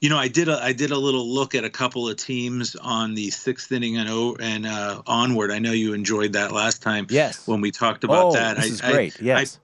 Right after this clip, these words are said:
Speaker 1: I, I picked a couple teams that I thought would be interesting to look at, and,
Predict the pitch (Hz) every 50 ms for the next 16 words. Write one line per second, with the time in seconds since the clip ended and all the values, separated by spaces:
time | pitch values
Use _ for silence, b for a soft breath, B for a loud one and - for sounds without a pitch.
0 | _ 139 143 139 - - 220 214 - - 190 - - 160 156 - 139 127 - -
1 | - - 147 139 131 127 120 120 117 - - - 123 120 117 117 117 113 - -
2 | 135 123 120 - - 117 107 101 104 110 - 117 120 117 - 127 117 - - 117
3 | 110 101 107 107 117 123 120 - 117 113 110 110 104 104